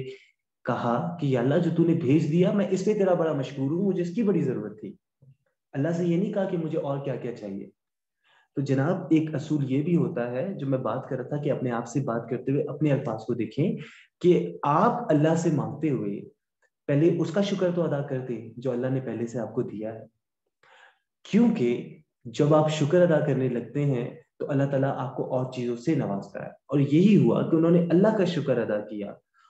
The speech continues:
और उसके बाद अल्लाह ताला ने उनके लिए एक ऐसा तर-, ऐसी तरतीब बनाई कि उन्हें उस जगह पर nationality मिल गई, उनका रिश्ता हो गया, उनको, अ, काम कारोबार मिल गया और ये सब कुछ बहुत ही छोटे अरसे में हो गया।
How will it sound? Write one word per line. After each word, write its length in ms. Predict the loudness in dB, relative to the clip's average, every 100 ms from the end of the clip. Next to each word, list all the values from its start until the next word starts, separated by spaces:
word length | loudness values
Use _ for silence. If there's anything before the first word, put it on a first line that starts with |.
| _
और 80 | -8
उसके 140 | -2
बाद 220 | 0 0 0
अल्लाह 160 | -4 -2
ताला 300 | -4 -4 -4
ने 180 | -4
उनके 260 | -4 -4 -4
लिए 120 | -4
एक 140 | -6 -6
ऐसा 200 | -2 -2
तर-, 320 | 0 -4 -4
ऐसी 200 | -2 0
तरतीब 320 | -2 -2 -4
बनाई 400 | -2 -4 -4 -6
कि 440 | -8 -10 -6 -2 4
उन्हें 240 | 8 8
उस 200 | 6 2
जगह 180 | 2 0
पर 140 | 0 -2
nationality 540 | -4 -2 -2 0 0
मिल 160 | 0 0
गई, 300 | 0 0 -2
उनका 280 | -6 -4
रिश्ता 240 | -4 -4 -2
हो 200 | 0 0
गया, 380 | -2 -4 -6 -8
उनको, 440 | -8 -4 -4 -4 -10 -20 -12
अ, 180 | -10 -4
काम 200 | -2 0
कारोबार 380 | 0 0 0 2
मिल 140 | 2
गया 140 | 4 4
और 140 | 2
ये 80 | 0
सब 220 | -2 -2
कुछ 320 | -2 -4 -6
बहुत 260 | -6 -2 -4
ही 60 |
छोटे 320 | -6 -8 -8 -8
अरसे 220 | -8 -8
में 120 | -8
हो 80 | -10
गया। 140 | -14